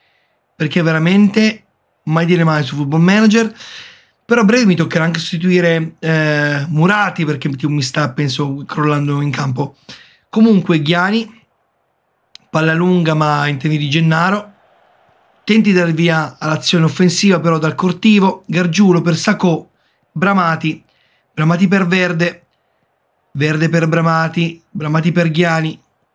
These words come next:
Ghiani, bel passaggio per Ochiere, in mezzo ma rimpallone, Bussaglia, oh, ragazzi, Bussaglia,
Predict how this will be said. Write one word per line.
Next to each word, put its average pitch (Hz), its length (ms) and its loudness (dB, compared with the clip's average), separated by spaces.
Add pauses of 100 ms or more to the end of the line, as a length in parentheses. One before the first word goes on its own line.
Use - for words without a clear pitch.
(480)
Ghiani, 156 840 0 (640)
bel 190 300 -2
passaggio 170 400 0
per 170 160 2
Ochiere, 170 560 -2 (960)
in 185 120 0
mezzo 170 400 2
ma 143 320 -2
rimpallone, 175 920 2
Bussaglia, 165 680 0
oh, 160 60 2
ragazzi, 165 760 -2 (360)
Bussaglia, 151 840 0